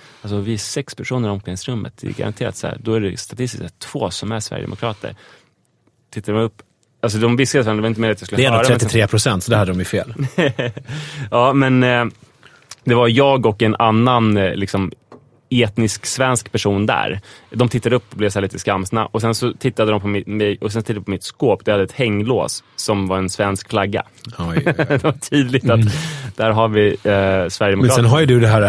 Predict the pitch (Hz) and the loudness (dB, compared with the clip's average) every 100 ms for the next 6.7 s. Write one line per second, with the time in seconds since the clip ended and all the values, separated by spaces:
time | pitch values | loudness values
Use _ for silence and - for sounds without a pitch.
0 | 101 101 127 110 - 170 - 110 - 165 | 4 4 2 2 2 2 4 2 2 0
1 | - 127 110 113 175 135 - 131 - 113 | 0 0 2 4 4 2 0 0 0 -2
2 | 110 - - - - - - 101 113 117 | -4 -8 -12 -8 -6 -4 -6 -2 0 2
3 | 131 123 - 123 104 98 92 107 110 113 | 2 0 -2 -2 -2 0 0 0 2 2
4 | 117 117 104 107 104 104 98 101 123 117 | 2 2 0 -2 -2 -2 -2 -2 0 2
5 | 101 98 95 - 98 95 - - - - | 0 -2 -4 -2 -4 -6 -10 -16 -14 -14
6 | - - 107 98 113 98 | -14 -6 -2 0 0 -2